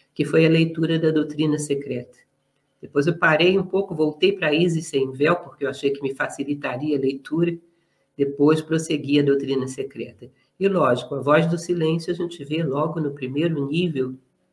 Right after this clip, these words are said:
do curso de Nova Acrópole, um livro sensacional,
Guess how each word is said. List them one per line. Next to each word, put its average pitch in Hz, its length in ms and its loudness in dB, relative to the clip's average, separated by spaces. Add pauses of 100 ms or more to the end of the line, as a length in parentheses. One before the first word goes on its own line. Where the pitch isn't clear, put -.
do 127 140 -12
curso 131 360 -10
de 127 120 -10
Nova 131 200 -6
Acrópole, 139 640 -6
um - 20 -14
livro 135 240 -12
sensacional, 143 1040 -6